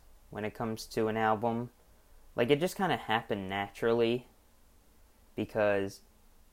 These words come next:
like, the, the album was always gonna ha-, Notes on a Conditional Form was always gonna have twenty-two songs.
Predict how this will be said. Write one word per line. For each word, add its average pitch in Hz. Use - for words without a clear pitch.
like, 120
the, 127
the 123
album 175
was 147
always 131
gonna 113
ha-, 117
Notes 131
on 156
a 143
Conditional 127
Form 117
was 107
always 107
gonna 107
have 104
twenty-two 107
songs. 110